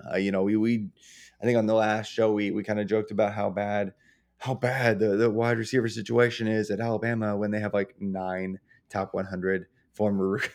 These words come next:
<laughs> you know, former recruits, uh, with top, top one hundred overall pedigree. And Jermaine Burton leaves Georgia, goes to Alabama,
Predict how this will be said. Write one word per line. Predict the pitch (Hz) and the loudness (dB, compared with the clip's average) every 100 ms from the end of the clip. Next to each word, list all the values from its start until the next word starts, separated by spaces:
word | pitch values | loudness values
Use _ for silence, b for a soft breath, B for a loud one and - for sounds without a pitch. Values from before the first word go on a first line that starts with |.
| _ | _
<laughs> | - - | -20 0
you | 113 | 2
know, | 113 | 6
former | 185 160 143 | 8 8 6
recruits, | 135 127 131 123 - - | 6 6 4 4 -2 2
uh, | 110 107 | 6 6
with | 110 | 4
top, | 110 110 - - | 2 0 -2 -6
top | 113 110 | -4 -2
one | 113 | 0
hundred | 110 107 | 2 2
overall | 95 107 104 101 95 95 | 4 2 2 2 2 0
pedigree. | 95 95 98 95 101 98 b b b - | -2 -2 0 0 0 -2 b b b 0
And | 110 104 | 0 2
Jermaine | 113 110 131 156 123 | 2 2 2 0 2
Burton | 117 123 101 82 _ _ _ _ _ | 4 4 2 -8 _ _ _ _ _
leaves | 104 196 156 | 2 4 4
Georgia, | 135 120 110 113 110 - _ _ _ _ _ _ _ _ | 6 6 4 0 -2 -10 _ _ _ _ _ _ _ _
goes | 104 170 185 | 6 6 6
to | 151 | 6
Alabama, | 117 110 107 98 98 | 6 4 0 -2 -4